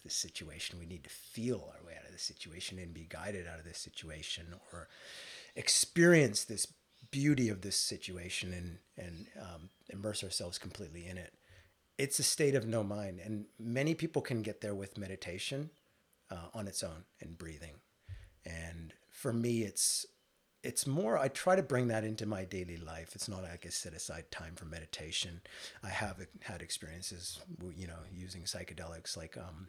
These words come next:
ayahuasca and other things, um, that have helped me get out of that space.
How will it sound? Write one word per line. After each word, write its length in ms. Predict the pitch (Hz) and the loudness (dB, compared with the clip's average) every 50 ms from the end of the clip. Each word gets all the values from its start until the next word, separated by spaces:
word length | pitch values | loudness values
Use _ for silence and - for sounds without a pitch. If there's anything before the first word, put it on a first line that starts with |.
| - - - | -16 -14 -10
ayahuasca 680 | 113 98 85 82 82 87 - - - - 80 82 85 80 - - - - - - - - - - - - - _ | -8 -8 -8 -8 -6 -4 -4 -4 -4 -4 -6 -8 -8 -10 -12 -16 -18 -16 -14 -14 -14 -14 -14 -14 -16 -20 -6 _
and 180 | - 196 196 - | 8 10 10 10
other 180 | 208 113 107 98 | 10 6 4 2
things, 540 | 101 - 110 107 101 104 107 - - - 269 - | 0 0 0 0 0 0 0 0 -2 -2 -4 -2
um, 540 | - 104 104 101 101 101 98 98 98 98 98 104 | -2 0 0 0 0 -2 -2 -4 -4 -6 -8 -6
that 300 | 107 113 107 104 104 - - | -4 -2 -2 -2 -4 -6 -8
have 540 | - - 117 107 104 101 90 - - - - _ _ _ | -6 -4 -2 -2 -2 -2 -4 -6 -12 -16 -16 _ _ _
helped 280 | - - 131 113 98 - | 0 2 2 4 4 2
me 480 | 110 101 95 95 92 92 95 87 98 - _ _ _ _ - | -2 -2 -2 -2 -4 -4 -6 -6 -8 -12 _ _ _ _ -6
get 220 | 104 113 104 98 | -4 -2 -2 0
out 160 | 104 101 113 143 | 0 0 2 2
of 80 | 147 143 | 2 2
that 220 | 170 - - - | 2 0 0 0
space. 580 | - - - - 165 170 208 202 - - - | -2 -2 2 2 2 2 2 2 0 -2 -2